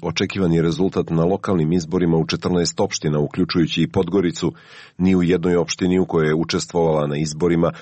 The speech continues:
ura nije ostvarila rezultat koji bi mogao da bude jezičak na vagi za formiranje novih lokalnih vlasti, kao što je to bila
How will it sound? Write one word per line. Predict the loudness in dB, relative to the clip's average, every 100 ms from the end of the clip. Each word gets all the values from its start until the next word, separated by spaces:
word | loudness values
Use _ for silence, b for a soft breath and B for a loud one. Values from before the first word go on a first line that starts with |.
| B B
ura | 0 2 2
nije | 2 2
ostvarila | 0 0 0 2 0 0
rezultat | 0 0 0 0 0 -2
koji | 0 0
bi | 2
mogao | 2 2 2
da | 0
bude | -2 0 2
jezičak | 2 0 -2 -2 -2
na | 0
vagi | 0 0 0 -4
za | -2 -2
formiranje | 0 0 2 2 2 2
novih | 2 2 0
lokalnih | -2 0 0 0 0
vlasti, | 0 0 0 -2 -4 B B B
kao | -4 -4
što | 0 -2
je | 0
to | 0
bila | 2 2